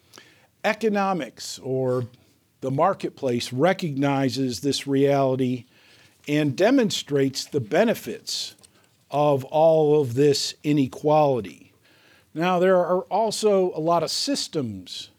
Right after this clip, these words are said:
of equality and inequality, uh, that are talked about, that are written about. There's natural law and the rule of law,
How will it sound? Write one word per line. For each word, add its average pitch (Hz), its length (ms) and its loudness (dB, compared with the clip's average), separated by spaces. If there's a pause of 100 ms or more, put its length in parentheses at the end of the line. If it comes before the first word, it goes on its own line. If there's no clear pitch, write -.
(520)
of 135 440 0
equality 147 880 2
and 127 140 -8
inequality, 143 1040 -2 (960)
uh, 139 280 0
that 147 140 0
are 143 160 -2
talked 175 420 -2
about, 151 520 0 (1400)
that 139 200 0
are 135 140 0
written 151 400 -2
about. 147 540 -2 (640)
There's 135 540 2 (380)
natural 165 640 0
law 156 360 4
and 131 180 -4
the 127 100 0
rule 165 420 4
of 123 120 -2
law, 127 540 0